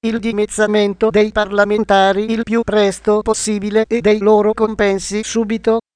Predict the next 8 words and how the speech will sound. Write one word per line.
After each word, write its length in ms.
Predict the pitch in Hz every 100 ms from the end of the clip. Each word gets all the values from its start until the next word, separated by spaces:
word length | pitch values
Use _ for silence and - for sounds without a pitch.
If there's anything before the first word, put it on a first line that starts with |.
| -
una 220 | 220 226
Camera 540 | 220 202 190 196 196 208
delle 300 | 220 220 220
Autonomie 800 | 214 214 208 208 208 208 208 220
al 220 | 202 202
posto 480 | 214 214 - 220 220
del 180 | 202 214
Senato, 580 | 214 208 196 185 202